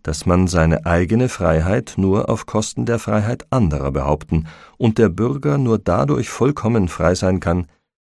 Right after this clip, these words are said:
dass der Sklave in der allertiefsten Sklaverei schmachtet. Derart war die Lage Spartas.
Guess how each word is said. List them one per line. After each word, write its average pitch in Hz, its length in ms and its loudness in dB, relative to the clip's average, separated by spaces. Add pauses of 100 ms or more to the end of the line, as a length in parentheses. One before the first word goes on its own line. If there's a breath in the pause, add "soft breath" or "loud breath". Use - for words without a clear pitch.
(260)
dass - 140 -8
der 76 120 -2
Sklave 82 560 2
in 87 180 -2
der - 200 -2
allertiefsten 92 720 -2
Sklaverei 78 600 -2
schmachtet. - 580 -10 (1000)
Derart 90 720 -2
war 101 120 -4
die 104 100 -4
Lage 95 360 -2
Spartas. - 680 -10